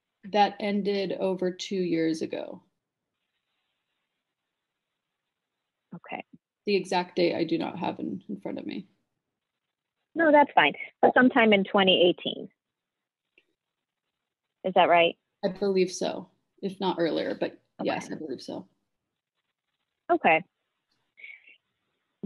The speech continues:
Speaker 2: Do you consider yourself, um, an alcoholic?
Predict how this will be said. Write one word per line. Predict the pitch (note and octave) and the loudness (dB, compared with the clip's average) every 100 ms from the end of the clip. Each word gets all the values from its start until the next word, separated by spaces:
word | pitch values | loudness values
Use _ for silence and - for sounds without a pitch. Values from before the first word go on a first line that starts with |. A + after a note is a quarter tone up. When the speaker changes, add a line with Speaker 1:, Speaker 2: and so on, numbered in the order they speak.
| - - | -12 2
Speaker 2:
Do | |
you | B3 C4 C#4 C#4+ - | 6 8 8 4 0
consider | - B3 - C#4+ C4+ | 0 0 0 -4 -2
yourself, | C4+ B3 A#3+ - - G3+ G3 G3 _ _ _ | 0 2 0 0 4 6 4 2 _ _ _
um, | F#3 F3+ E3+ E3 E3 E3+ - - | -2 0 0 0 -4 -12 -12 -6
an | F#3+ | 0
alcoholic? | F3+ F#3 G3 F#3 F3+ A3+ | 0 0 -2 2 2 2